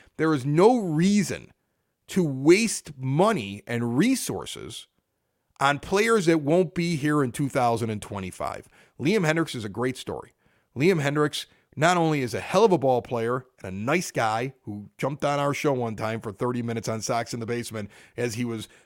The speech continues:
driving with his windows down in a motorcycle gang, it sounded like, next to him. It was just the worst audio quality we've had in, like, five hundred fifty episodes. But it was nice of him to get on,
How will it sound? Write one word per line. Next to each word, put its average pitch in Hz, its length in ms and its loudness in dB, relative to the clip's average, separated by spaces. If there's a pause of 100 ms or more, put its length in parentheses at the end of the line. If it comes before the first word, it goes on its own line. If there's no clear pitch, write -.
(120)
driving 147 440 4
with 139 120 0
his 123 180 -2
windows 151 440 4
down 147 260 2
in 123 80 -2
a 117 40 -2
motorcycle 117 720 2
gang, 101 240 -6
it 101 100 -10
sounded 113 280 -4
like, 113 200 -4
next 127 240 -4
to 113 80 -10
him. 92 80 -8
It 95 40 -8
was 95 100 -12
just 123 140 -8
the 120 80 -2
worst 143 340 0
audio 135 320 2
quality 113 400 -2
we've 104 200 -8
had 110 200 -6
in, 104 60 -10
like, 95 180 -10
five 113 300 -4
hundred 107 300 -8
fifty 107 320 -6
episodes. 90 500 -10 (220)
But 151 100 0
it - 20 8
was 175 120 4
nice 170 300 2
of 190 80 6
him 196 60 2
to 202 60 4
get - 140 4
on, 110 240 -4